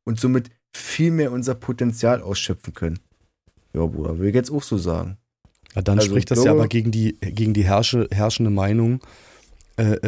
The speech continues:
Speaker 2: äh, der, der Wissenschaftler, die gesagt haben, als wir von Jäger und Sammler, also vom Neandertaler und neolithischen Menschen der Mammutsjagd,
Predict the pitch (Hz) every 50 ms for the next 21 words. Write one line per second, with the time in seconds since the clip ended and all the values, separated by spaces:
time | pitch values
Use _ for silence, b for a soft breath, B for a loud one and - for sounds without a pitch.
0 | 104 104 101 104 101 98 110 104 101 98 98 95 98 104 - _ _ _ _ _
1 | _ _ _ _ _ _ - - 110 104 98 113 113 127 117 - 110 104 - -
2 | 107 98 101 104 101 104 92 98 98 107 - - 110 104 101 113 110 - 104 101
3 | - - 110 104 - - 104 101 101 98 95 101 113 117 120 113 107 107 95 101
4 | 98 120 135 135 110 104 98 104 104 - 110 104 101 104 - 107 107 80 98 107
5 | 123 117 104 - - 101 98 101 107 107 110 - - 101 101 98 - _ - 101
6 | 101 101 101 101 110 113 - 110 98 104 110 104 101 104 113 - - 110 107 98
7 | 104 101 98 98 98 110 127 123 113 - - - 98 98 110 120 -